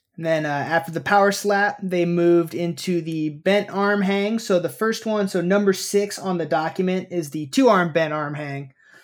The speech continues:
So what they're doing there, they're just pretty much holding a lock off. So palms are facing forward, top position of a pull up, hanging, the legs are hanging free, and until the, they just measure that time from the start position, stop the timer when the chin drops below the height of the bar.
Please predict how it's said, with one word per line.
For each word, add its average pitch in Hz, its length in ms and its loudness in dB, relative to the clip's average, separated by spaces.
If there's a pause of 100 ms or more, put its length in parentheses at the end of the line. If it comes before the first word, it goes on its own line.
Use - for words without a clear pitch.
So 175 240 6
what 185 160 6
they're 190 140 4
doing 185 200 6
there, 185 180 4
they're 175 140 4
just 151 140 -8
pretty 180 140 2
much 160 180 2
holding 160 340 2
a 135 60 -2
lock 131 260 -4
off. 95 240 -12
So 139 160 -8
palms 151 360 -2
are 147 60 -4
facing 151 360 -4
forward, 214 600 6 (460)
top 180 260 0
position 180 400 0
of 160 100 0
a 147 60 -12
pull 214 320 4
up, 208 360 2 (720)
hanging, 196 600 2 (120)
the 180 140 -4
legs 180 220 2
are 180 40 -2
hanging 180 300 0
free, 220 400 0
and 170 420 -4
until 196 360 2
the, 180 200 0 (280)
they 175 200 2
just 160 240 -4
measure 175 280 2
that 160 180 2
time 151 300 -2
from 143 120 -12
the 135 60 -6
start 160 300 0
position, 170 500 -4 (260)
stop 185 340 2
the 185 60 -4
timer 180 360 4
when 170 120 2
the 156 80 -2
chin 175 320 0
drops 165 320 4
below 160 300 2
the 147 180 2
height 139 260 -2
of 131 60 -2
the 127 60 -4
bar. 117 340 -10